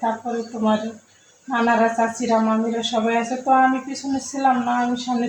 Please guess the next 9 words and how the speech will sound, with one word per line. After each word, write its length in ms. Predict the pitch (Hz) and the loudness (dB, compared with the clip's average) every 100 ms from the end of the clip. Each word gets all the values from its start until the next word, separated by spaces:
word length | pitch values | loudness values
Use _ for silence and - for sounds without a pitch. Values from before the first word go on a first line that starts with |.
| 247 | -4
থেকে 200 | 214 240 214 | -6 -6 -4
ভিডিও 240 | 214 226 240 | -4 -2 -4
করতেছি। 440 | 247 - 220 - 247 254 - _ - - - - - - - | -4 -6 -12 -14 -12 -14 -16 _ -20 -20 -20 -20 -20 -10 0
আর 80 | 262 254 | 2 4
এটা 160 | 254 311 311 | 2 2 2
হইছে 320 | 302 - 294 254 247 247 233 226 208 - | 2 2 4 4 4 2 2 0 0 4
বার্থডের 520 | 233 233 - 254 247 - 254 | 4 4 0 4 4 2 4
পরের 280 | 233 233 - | 4 4 0
দিন 140 | 262 | -2